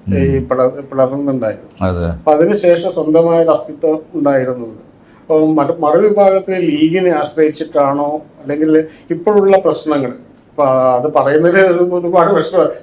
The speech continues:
Speaker 1: പ്രശ്നങ്ങളുണ്ടാവും, റിസർവേഷൻ ഉണ്ടാവും, എങ്കിലും വി കെ സമസ്തയുടെ ഉണ്ടാ-, ഇപ്പോൾ കാണുന്ന ഈ ചെറിയ ചെറിയ പ്രശ്നങ്ങൾ കാരണം ഈ രാഷ്ട്രീയ വിധേയത്വമാണോ, എന്താണ് അതിന് കാരണം?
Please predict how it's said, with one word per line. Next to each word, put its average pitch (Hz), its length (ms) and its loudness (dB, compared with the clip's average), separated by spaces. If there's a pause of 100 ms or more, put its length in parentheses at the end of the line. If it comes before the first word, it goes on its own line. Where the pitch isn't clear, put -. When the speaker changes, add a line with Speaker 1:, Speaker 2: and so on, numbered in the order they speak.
Speaker 1:
പ്രശ്നങ്ങളുണ്ടാവും, 170 720 0
റിസർവേഷൻ 170 440 0
ഉണ്ടാവും, 151 300 -2 (460)
എങ്കിലും 196 400 0
വി 175 300 2
കെ 214 80 4
സമസ്തയുടെ 175 1080 2 (200)
ഉണ്ടാ-, 151 380 -2
ഇപ്പോൾ 180 340 2
കാണുന്ന 151 540 0
ഈ 143 80 -6
ചെറിയ 143 240 -4
ചെറിയ 147 240 2
പ്രശ്നങ്ങൾ 135 480 -6 (160)
കാരണം 123 380 -2 (560)
ഈ 135 280 2
രാഷ്ട്രീയ 180 840 0
വിധേയത്വമാണോ, 143 1040 0
എന്താണ് 170 500 2 (520)
അതിന് 127 440 -8
കാരണം? 117 280 -2